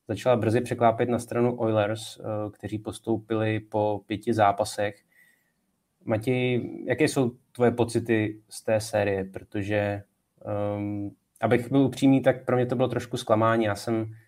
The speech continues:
samozřejmě nepředpokládal, že po tom, eh, prvním strojícím utkání bude ta série t-, pokračovat v tomhle duchu, ale mě tam prostě něco chybělo. Za prvé byla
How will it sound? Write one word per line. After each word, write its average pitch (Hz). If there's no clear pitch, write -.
samozřejmě 117
nepředpokládal, 117
že 120
po 120
tom, 117
eh, 113
prvním 117
strojícím 117
utkání 110
bude 110
ta 113
série 110
t-, 104
pokračovat 117
v -
tomhle 113
duchu, 113
ale 110
mě 131
tam 139
prostě 139
něco 139
chybělo. 123
Za 120
prvé 139
byla 123